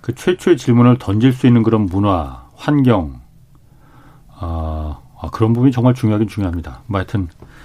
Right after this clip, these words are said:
그 부분하고 지금 또 어쨌든 산업 기술 현장에 계시니까, 교육 현장에 계시니까 지금 요즘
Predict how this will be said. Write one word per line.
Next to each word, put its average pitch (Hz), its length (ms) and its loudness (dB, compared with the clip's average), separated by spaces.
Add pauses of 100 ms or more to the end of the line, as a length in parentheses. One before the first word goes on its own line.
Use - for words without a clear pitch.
그 - 120 0
부분하고 131 580 2
지금 143 240 2
또 151 180 4
어쨌든 143 320 2
산업 175 460 -4
기술 143 260 2
현장에 165 460 2
계시니까, 95 720 0
교육 120 260 2
현장에 113 260 2
계시니까 90 680 -4 (920)
지금 139 260 2
요즘 131 600 2